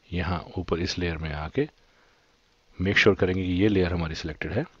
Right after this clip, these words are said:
फिर से पाथ पे जाइए और यहाँ पे स्ट्रोक पाथ कर दीजिए। अब अगर यहाँ पे आके इसको राइट क्लिक करके डिलीट पाथ, हमको पाथ की ज़रूरत नहीं है, ये हमारी लाइन अब अपने आप एक इंडिपेंडेंट लेयर पे बन गई है।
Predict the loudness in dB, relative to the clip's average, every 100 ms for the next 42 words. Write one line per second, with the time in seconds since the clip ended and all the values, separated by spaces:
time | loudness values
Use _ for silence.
0 | _ -12 -8 -6 -2 -4 -2 -4 -4 -2
1 | -2 -4 _ _ -8 -2 0 0 -2 -6
2 | -6 -6 -6 -6 -6 -10 -8 -10 -10 -12
3 | -18 -20 -20 _ -6 -4 -4 -2 -4 0
4 | 0 2 0 -2 -4 -4 -2 -4 -4 -6
5 | -6 -6 -6 -6 -6 -8 -6 -6 -6 -8
6 | -8 -4 -4 -4 -4 -4 -4 -2 -2 -2
7 | -2 -4 -6 -4 -4 -4 -4 -2 -2 -2
8 | -4 -4 -4 -2 0 0 -4 -4 -4 -4
9 | -4 -4 -4 -4 -4 -4 -4 -2 -2 -2
10 | -6 -6 -8 -12